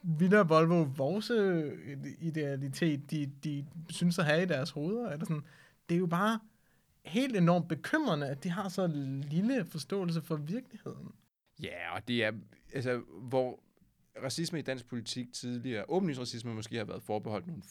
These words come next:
Speaker 2: få, og hvor den, øh, skjulte racisme så har været forbeholdt de mange, så er den åbenlys racisme nu, øh, lever hos stort set alle. Altså, det er jo, det er jo det her med at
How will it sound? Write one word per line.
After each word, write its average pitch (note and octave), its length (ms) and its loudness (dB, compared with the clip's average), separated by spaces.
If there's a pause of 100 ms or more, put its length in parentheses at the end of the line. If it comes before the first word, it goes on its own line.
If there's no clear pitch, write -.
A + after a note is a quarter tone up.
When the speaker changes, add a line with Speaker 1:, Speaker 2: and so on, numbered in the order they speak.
Speaker 2:
få, G2+ 200 -4 (480)
og G#2+ 120 -2
hvor G#2 180 0
den, G2+ 400 -6 (180)
øh, - 200 -8
skjulte D3+ 380 -4
racisme G#2 440 -10
så G2 160 -6
har G2 80 -4
været E2+ 160 -6
forbeholdt F#2+ 380 -6
de - 80 -12
mange, F2+ 300 -10 (360)
så - 160 -4
er G#2+ 160 2
den G2+ 360 -10 (140)
åbenlys A#2 360 -4
racisme G#2 500 -8 (100)
nu, G2 380 -8 (320)
øh, - 340 -12 (1600)
lever G2+ 540 -4
hos - 460 -12
stort - 300 -12
set - 220 -16
alle. F2+ 240 -18 (680)
Altså, G2 180 -6
det G2+ 300 -12
er A2+ 60 -4
jo, G#2+ 220 -6 (100)
det A2+ 60 -6
er G#2+ 60 -4
jo F2 40 -12 (140)
det C3+ 100 -2
her A#2+ 140 -4
med G#2+ 200 -4
at G2 140 -6